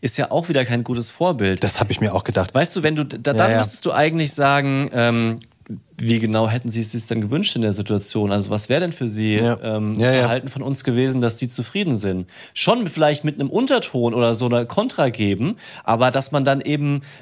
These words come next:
Speaker 1: nicht die Fremden anschreien
Speaker 2: Ja,
Speaker 1: darf,
Speaker 2: ja.
Speaker 1: aber die eigenen Kinder, denen bringt man dann bei, in
Speaker 2: Ja, ja.
Speaker 1: Streitsituationen ganz ruhig zu bleiben.
Speaker 2: Ich hab auch wirklich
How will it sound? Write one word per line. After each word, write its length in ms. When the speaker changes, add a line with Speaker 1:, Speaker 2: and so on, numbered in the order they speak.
Speaker 1:
nicht 380
die 380
Fremden 540
anschreien 540
Speaker 2:
Ja, 100
Speaker 1:
darf, 260
Speaker 2:
ja. 60
Speaker 1:
aber 140
die 120
eigenen 360
Kinder, 320
denen 180
bringt 200
man 100
dann 160
bei, 340
in 100
Speaker 2:
Ja, 100
ja. 60
Speaker 1:
Streitsituationen 680
ganz 220
ruhig 140
zu 140
bleiben. 280
Speaker 2:
Ich 80
hab 100
auch 280
wirklich 580